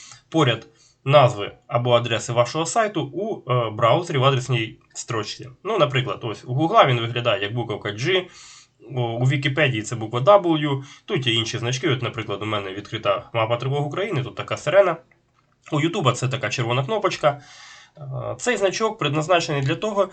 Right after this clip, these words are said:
щоб вирізняти ваш сайт серед, е, купи інших, щоб зробити його в більш, е,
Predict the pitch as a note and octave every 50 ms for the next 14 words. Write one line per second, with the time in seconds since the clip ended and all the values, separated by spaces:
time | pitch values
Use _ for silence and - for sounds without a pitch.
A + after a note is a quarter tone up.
0 | - - - - - F#3 E3+ C#3+ D3 D3+ D3+ C#3+ D#3 C#3+ B2 B2+ A#2+ A2+ C#3+ D3+
1 | D3 - - B3 B3 A3 - - - - G3 G3 E3 C3+ C3 - A#2 A2+ G#2+ G2+
2 | G2+ G2+ - E3+ C#3 B2+ A#2+ G#2+ B2 A2+ G#2+ - B2+ - - - F3+ D#3 D3 D#3+
3 | D#3+ D#3+ D#3 C#3+ C3+ B2 A#2 G#2+ G#2+ A2 G#2 A2 A2 A2 B2 C3+ A#2+ A2 A2 A#2+
4 | A#2+ G#2+ G#2 - - - A2 G2+